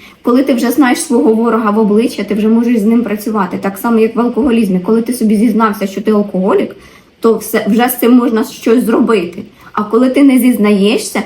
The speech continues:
і ти кажеш, «Ні, в мене все окей», ну з цим, звісно, ніхто нічого не зробить, значить в тебе все окей. І ще така, знаєте, фінальна практика, коли ми дивимося в собі в дзеркало, в собі в очі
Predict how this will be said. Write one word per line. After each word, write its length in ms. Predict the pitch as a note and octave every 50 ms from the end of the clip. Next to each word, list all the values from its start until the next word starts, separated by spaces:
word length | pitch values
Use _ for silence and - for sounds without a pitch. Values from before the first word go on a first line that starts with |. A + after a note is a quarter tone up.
| - - -
і 80 | G#3+
ти 100 | G3 A3
кажеш, 360 | G#3+ G#3+ G#3+ G3+ G3+ - - A#3
«Ні, 220 | A#3+ B3 C4+ D4
в 100 | C4 A#3
мене 260 | B3+ B3+ B3 B3 A#3
все 240 | A3+ A3+ - B3 A#3+
окей», 320 | A#3 A3 - - F#3 E3+ F3
ну 100 | F#3 G3
з 80 | F#3+ F#3+
цим, 180 | G3 G#3+ B3
звісно, 320 | G#3+ G#3 A3 A3+ - - G3
ніхто 260 | F#3+ F#3+ F#3+ - G#3+
нічого 380 | G#3 G3+ G#3 - - A3+ C#4 G3
не 160 | G3+ G3+ G#3
зробить, 320 | - F#3 F3+ F3 D#3+ -
значить 340 | - F3+ F3 F3+ - - -
в 40 | -
тебе 220 | - F#3+ G3 G3 G3+
все 220 | G3 - - - -
окей. 480 | - A3 - - G#3+ F#3 - - - - - - - _ _ _ _ _ _ _
І 100 | - B3+
ще 180 | B3 - E4 C4
така, 240 | A#3 A3 A3 G3+ G#3
знаєте, 340 | A#3+ A3+ A3 G3+ G3 F#3 F#3+ -
фінальна 560 | - C4+ C#4+ C4+ A#3 F#3+ F3 E3+ E3+ F3+ F#3+ -
практика, 560 | - B3+ A#3+ C4+ F#4+ - - - F#3+ - G3+ G3
коли 200 | - A3 A3 A3
ми 140 | A3 G#3+ G#3
дивимося 520 | G3 G3 A3 F3+ F3+ F3 E3+ F#3+ - - - -
в 40 | -
собі 320 | - - G3 G3 F#3 F3+
в 200 | - - E3 F3
дзеркало, 480 | - G#3+ F3+ F3 - - E3+ E3 D#3 D#3+
в 20 | -
собі 320 | - - A3+ A3 A3+ A3+
в 40 | F#3 - -
очі 560 | - A3+ G3 D3 - - - - B3 - -